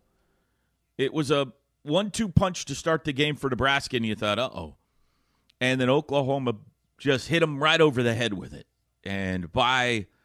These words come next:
middle second quarter, maybe even not that far, everybody in that stadium said, "Well, this ain't gonna work out." So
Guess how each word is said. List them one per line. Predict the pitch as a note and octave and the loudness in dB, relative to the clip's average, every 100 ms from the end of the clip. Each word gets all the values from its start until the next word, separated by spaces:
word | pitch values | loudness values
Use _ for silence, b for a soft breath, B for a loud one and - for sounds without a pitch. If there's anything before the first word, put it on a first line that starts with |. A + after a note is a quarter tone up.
| _ _ _ _ - | _ _ _ _ -8
middle | D3 F3 F#3 D#3+ | 2 4 4 0
second | - D#3+ D#3+ C#3+ | 0 -2 0 -2
quarter, | G#2+ D3 B2+ F#2+ | 0 2 2 0
maybe | G#2+ C3+ C#3 | -2 0 0
even | B2+ A2+ | -2 -2
not | G#2 G#2 | -2 0
that | G#2+ - | -2 -4
far, | F#2+ E2 D#2+ _ _ _ _ _ _ _ _ _ | -8 -8 -10 _ _ _ _ _ _ _ _ _
everybody | D3+ D3+ D#3 D3 C3+ | 0 2 4 4 2
in | A#2+ | 0
that | A#2 - | -2 -2
stadium | B2 A2+ G2 | -2 -2 -2
said, | F2 F#2+ E2+ | -4 -6 -4
"Well, | F#2 A#2 - _ _ _ | 0 0 -2 _ _ _
this | G2+ G#2 | -10 -6
ain't | F2+ D#2+ | -8 -6
gonna | E2 D2+ | -8 -8
work | D2+ - | -10 -10
out." | D#2 - _ _ | -12 -12 _ _
So | - F2+ D#2+ | -12 -10 -10